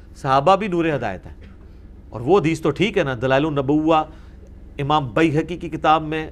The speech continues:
مسند امام احمد میں ہے، مشکات میں موجود ہے، ترمذی میں بھی ہے، دو یہ حدیثیں ہیں۔ ایک حدیث میں آتا ہے کہ نبی علیہ السلام سے پوچھا گیا، "آپ پہ نبوت کب واجب ہوئی؟" آپ فرمایا کہ میں اللہ کے ہاں اس وقت بھی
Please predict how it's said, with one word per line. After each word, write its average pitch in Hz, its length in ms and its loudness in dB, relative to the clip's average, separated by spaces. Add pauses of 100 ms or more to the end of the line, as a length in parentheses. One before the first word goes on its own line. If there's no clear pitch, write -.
مسند 143 400 -6
امام 135 220 -2 (120)
احمد 160 240 0
میں 147 180 -4
ہے، 147 60 -4
مشکات 143 520 2
میں 160 80 -4
موجود 135 400 -4
ہے، 127 80 -2 (1500)
ترمذی 170 360 4
میں 185 120 2
بھی 156 180 2
ہے، 123 160 -4
دو 160 640 6
یہ 127 200 -2
حدیثیں 101 340 -8
ہیں۔ 80 80 -14 (1500)
ایک 170 200 2
حدیث 170 220 0
میں 180 120 0
آتا 170 200 2
ہے 170 80 2
کہ 170 200 -6
نبی 156 100 -6
علیہ 160 120 0
السلام 165 240 -4
سے 175 80 -2
پوچھا 160 240 -2
گیا، 160 200 4
"آپ 151 120 2 (120)
پہ 170 80 -4
نبوت 143 500 -2
کب 175 200 -2
واجب 120 320 -2
ہوئی؟" 107 160 -6
آپ 127 180 -2
فرمایا 139 260 -4
کہ 147 120 -8
میں 139 120 -6
اللہ 135 220 -4 (100)
کے 151 80 -6
ہاں 143 200 -4
اس 165 200 -6
وقت 151 140 -8
بھی 147 180 -2